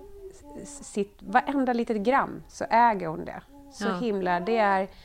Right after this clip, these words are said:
Speaker 1: hon är stolt. Det är färgglada kläder, det är alltså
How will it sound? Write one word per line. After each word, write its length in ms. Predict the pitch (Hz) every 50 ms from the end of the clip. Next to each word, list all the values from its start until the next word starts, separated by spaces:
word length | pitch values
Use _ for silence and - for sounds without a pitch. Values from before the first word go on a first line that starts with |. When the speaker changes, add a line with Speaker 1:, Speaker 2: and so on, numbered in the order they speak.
| - - - - - -
Speaker 1:
hon 140 | 247 247 240
är 60 | 220
stolt. 460 | - - - - 240 202 180 - - - - -
Det 140 | 190 214 226
är 320 | 202 185 180 180 180 185
färgglada 720 | - - - - - 262 247 240 226 247 240 240 226 233
kläder, 480 | 233 - - 226 214 202 180 202 - - 208
det 140 | 214 214
är 420 | 220 208 196 190 190 185 185 185 185 - - - - - - - - 220
alltså 300 | - 190 196 190 - 196